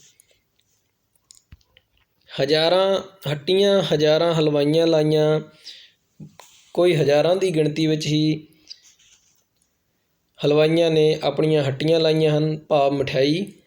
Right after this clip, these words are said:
ਮਠਿਆਈ ਬਣਾ ਰਹੇ ਹਨ। ਸੈਂਕੜੇ ਸੁਗਾਤਾਂ ਨਾਲੇ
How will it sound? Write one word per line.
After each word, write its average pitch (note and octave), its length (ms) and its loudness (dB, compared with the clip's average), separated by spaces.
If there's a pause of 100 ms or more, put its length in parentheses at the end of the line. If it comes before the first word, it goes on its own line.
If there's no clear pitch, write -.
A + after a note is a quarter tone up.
ਮਠਿਆਈ C#3+ 360 0
ਬਣਾ C#3+ 280 0 (360)
ਰਹੇ D3 220 2
ਹਨ। A2 400 -6 (480)
ਸੈਂਕੜੇ E3 540 0
ਸੁਗਾਤਾਂ D3+ 500 0
ਨਾਲੇ D#3 400 0